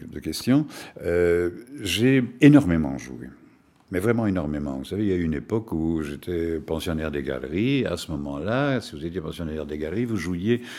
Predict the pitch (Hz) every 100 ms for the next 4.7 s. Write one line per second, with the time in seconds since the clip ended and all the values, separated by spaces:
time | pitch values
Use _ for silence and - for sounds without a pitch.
0 | - - 98 110 92 120 123 92 82 104
1 | 101 104 104 82 80 85 95 95 85 82
2 | 73 64 62 - _ _ _ _ _ _
3 | _ - - - - - 78 78 98 78
4 | 82 73 85 101 - 65